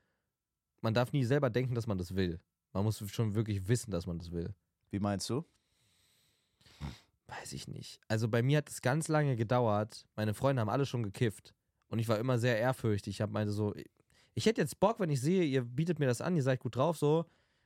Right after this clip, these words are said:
Speaker 1: Aber irgendwie, ich will's grad nicht. Ich
Speaker 2: Ja,
Speaker 1: will
Speaker 2: und
Speaker 1: lieber
Speaker 2: dann,
Speaker 1: jetzt
Speaker 2: ja.
Speaker 1: nicht. Und irgendwann hatte ich so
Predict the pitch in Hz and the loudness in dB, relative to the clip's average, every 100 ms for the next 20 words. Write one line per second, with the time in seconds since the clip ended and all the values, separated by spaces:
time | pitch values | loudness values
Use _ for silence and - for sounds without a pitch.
0 | _ - 113 120 175 190 185 127 120 196 | _ -4 0 2 2 2 0 2 4 6
1 | 156 - 90 87 85 80 - _ _ _ | 4 0 -2 -2 -4 -8 -16 _ _ _
2 | - 135 113 113 - - 214 190 - - | -2 2 6 6 6 6 6 4 0 -10
3 | - 127 120 - - _ _ - - - | 2 6 6 2 -14 _ _ -20 -8 -2
4 | 123 175 202 185 180 147 139 | 2 2 2 0 0 0 0